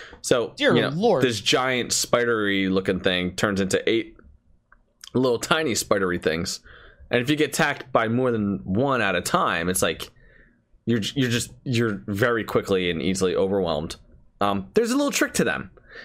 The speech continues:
Speaker 1: And so once you figure that out, it's like, "Oh, I can kill these guys kinda quick."
Speaker 2: Okay,
Speaker 1: So,
Speaker 2: okay.
Speaker 1: it's, you know, it's exciting. It's fun.
Speaker 2: I'm kinda curious to know, like, I, I don't know, maybe you can experiment to this with
Speaker 1: Sure.
Speaker 2: yourself,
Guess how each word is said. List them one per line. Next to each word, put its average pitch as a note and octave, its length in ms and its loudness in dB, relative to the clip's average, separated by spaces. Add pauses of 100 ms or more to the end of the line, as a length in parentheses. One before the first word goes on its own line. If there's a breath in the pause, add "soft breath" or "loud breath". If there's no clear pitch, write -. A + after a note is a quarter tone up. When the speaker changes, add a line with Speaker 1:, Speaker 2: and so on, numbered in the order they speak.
(160 loud breath)
Speaker 1:
And D3 120 2
so E3 120 2
once D#3 200 0
you E3+ 60 0
figure E3 220 2
that D3 180 0
out, F#3+ 220 0
it's C3 120 -2
like, D3+ 200 -2
"Oh, A3 340 2
I G3 140 0
can C#3+ 180 -2
kill F#2 160 0
these D2+ 180 -2
guys B1+ 240 0
kinda B1 200 -10
quick." - 380 -8 (1000 loud breath)
Speaker 2:
Okay, - 100 4
Speaker 1:
So, F#3 340 0
Speaker 2:
okay. G3+ 220 -4
Speaker 1:
it's, - 180 -6
you G#3 80 0
know, E3 100 2
it's E3+ 120 -6
exciting. F2+ 380 -2 (240)
It's - 120 -14
fun. - 140 -2
Speaker 2:
I'm A#3 140 2
kinda B3 220 0
curious E3 520 0
to D#3+ 100 -6
know, D3 340 0
like, C#3 500 -2 (340)
I, F3 220 4
I G#3+ 40 6
don't F3+ 100 2
know, D3+ 80 2
maybe F3+ 220 4
you F3 100 4
can D#3+ 300 0
experiment D#3 480 -2
to D3+ 40 -6
this D3 300 -4
with C#3+ 120 -10
Speaker 1:
Sure. D3 120 4
Speaker 2:
yourself, C#3+ 360 0